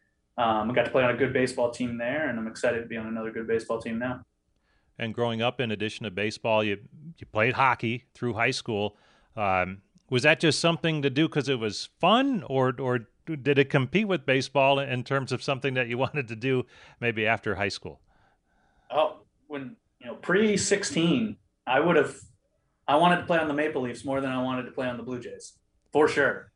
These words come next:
Speaker 1: Uh, I just, you know, my, my skill set and I think my abilities definitely pushed me in the baseball direction. And that's all right. But, uh, I still, like, lasting friendships, uh, through hockey, and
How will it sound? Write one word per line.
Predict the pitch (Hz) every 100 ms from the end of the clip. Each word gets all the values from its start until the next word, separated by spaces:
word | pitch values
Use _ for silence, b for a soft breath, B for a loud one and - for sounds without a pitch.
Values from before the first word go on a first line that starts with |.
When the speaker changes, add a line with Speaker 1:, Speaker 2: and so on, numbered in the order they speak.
| _ _ _ _ -
Speaker 1:
Uh, | 127 120 117 117
I | 123
just, | 131 120 -
you | 120
know, | 117
my, | 127 135 135
my | 123
skill | - 131
set | - 127 117
and | 120 117 117
I | 113
think | 117 110
my | 113
abilities | 110 113 110 110 107
definitely | - 104 113 107
pushed | - -
me | 113 107
in | 104 _ _
the | 131
baseball | 127 123 123
direction. | 120 123 - 117 110
And | 110 - _ _ _ _ -
that's | 117
all | 123
right. | 170 180
But, | - 127 - 127
uh, | 113 110 113 -
I | 131
still, | - 160 120 110 131 _
like, | 131 123 123
lasting | 143 151 - 139
friendships, | 127 131 127 127 123 - -
uh, | 120 117 117 110 - _
through | - 117
hockey, | 113 120 135 120
and | 107